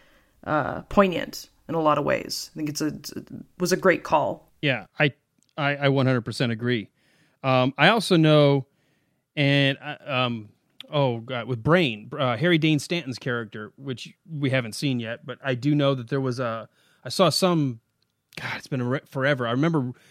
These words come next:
Speaker 2: hearing something or seeing some documentary where Harry Dean Stanton had never worked with John Carpenter before.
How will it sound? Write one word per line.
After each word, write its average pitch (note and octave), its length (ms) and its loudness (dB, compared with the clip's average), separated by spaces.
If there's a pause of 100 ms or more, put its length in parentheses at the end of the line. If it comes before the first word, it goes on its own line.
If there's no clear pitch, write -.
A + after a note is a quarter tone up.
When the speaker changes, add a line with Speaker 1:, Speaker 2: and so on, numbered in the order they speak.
(200)
Speaker 2:
hearing G#3 500 2
something F3+ 460 0
or C3+ 80 0
seeing D#3+ 320 0
some D3+ 200 -2
documentary C3+ 680 0
where A#2 400 -2 (680)
Harry E3 300 4
Dean C#3+ 240 4
Stanton C#3 480 -4 (160)
had B2+ 240 -4
never D#3 420 2
worked C3+ 420 -4
with B2 100 -2
John C3 240 0
Carpenter A#2+ 400 -4
before. A2+ 720 -2